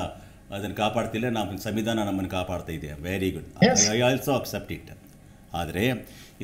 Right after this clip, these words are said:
Speaker 1: ಅದು ಹೇಳಿದ್ರಿ ನೀವು, ಈಗ ಇದನ್ನೆಲ್ಲ ಬಿಟ್ಬಿಟ್ಟು ದೇಶದ ಅಭಿವೃದ್ಧಿ ಬಗ್ಗೆ ಮಾತಾಡಬೇಕು, ದೇಶದ ಅಭಿವೃದ್ಧಿ, ದೇಶದ ವಿಕಾಸದ ಬಗ್ಗೆ ಮಾತುಕತೆ ಆಡಬೇಕು ಅನ್ನತಕ್ಕಂಥ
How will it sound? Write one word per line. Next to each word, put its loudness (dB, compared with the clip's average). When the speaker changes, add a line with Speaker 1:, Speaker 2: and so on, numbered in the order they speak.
Speaker 1:
ಅದು 6
ಹೇಳಿದ್ರಿ 8
ನೀವು, 4
ಈಗ 0
ಇದನ್ನೆಲ್ಲ 6
ಬಿಟ್ಬಿಟ್ಟು 2
ದೇಶದ 4
ಅಭಿವೃದ್ಧಿ 6
ಬಗ್ಗೆ 6
ಮಾತಾಡಬೇಕು, 0
ದೇಶದ 0
ಅಭಿವೃದ್ಧಿ, 0
ದೇಶದ -2
ವಿಕಾಸದ 0
ಬಗ್ಗೆ 0
ಮಾತುಕತೆ -4
ಆಡಬೇಕು -4
ಅನ್ನತಕ್ಕಂಥ -6